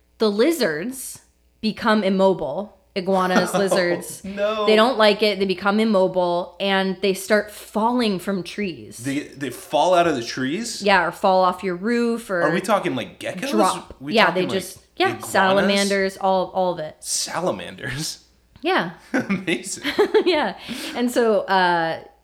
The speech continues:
Speaker 1: they just drop. And so you'll, you'll have, like, you'll walk out and on your car, like, the roof of your car will have just, like, these
Speaker 2: Bunch of
Speaker 1: immobile, dead-looking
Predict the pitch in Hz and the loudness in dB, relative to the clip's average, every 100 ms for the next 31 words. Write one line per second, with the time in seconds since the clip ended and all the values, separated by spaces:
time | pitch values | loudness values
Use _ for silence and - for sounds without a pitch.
0 | _ _ 190 202 202 233 - 190 214 - | _ _ -2 0 2 0 -2 0 0 -2
1 | - - 214 208 226 208 226 220 208 214 | -10 0 0 2 2 4 4 4 4 2
2 | 220 214 208 196 175 175 - - - - | 4 4 2 0 0 0 -6 -20 -20 -20
3 | _ _ - 208 196 214 220 214 190 175 | _ _ 0 2 6 4 6 4 4 2
4 | 196 208 180 160 - 196 180 190 208 185 | 2 2 0 -4 -4 -2 2 2 2 0
5 | 170 175 190 - 185 170 - 190 175 185 | -2 -2 -2 -4 -14 -14 -6 -2 2 2
6 | 190 185 165 175 175 175 190 190 190 180 | 2 0 -2 0 0 -2 -4 -8 -4 -2
7 | 170 165 165 190 175 165 165 - 202 196 | -2 -2 -6 -6 -4 -4 -8 -6 0 2
8 | 196 214 233 208 226 220 208 202 - 185 | 6 6 6 6 6 6 4 0 -2 0
9 | 196 196 196 196 190 185 180 175 175 175 | 0 0 -2 -2 -4 -2 -4 -6 -6 -10